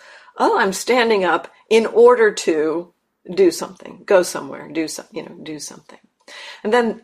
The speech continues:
even more powerful is that over the process of this practice of connecting to some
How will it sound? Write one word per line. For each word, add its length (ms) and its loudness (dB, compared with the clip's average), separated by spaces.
even 320 2
more 320 2
powerful 720 -2
is 200 -4
that 300 0
over 280 2
the 100 -2
process 640 -4
of 280 -8
this 500 -6
practice 760 -6
of 520 -6
connecting 640 -4
to 380 -4
some 340 -6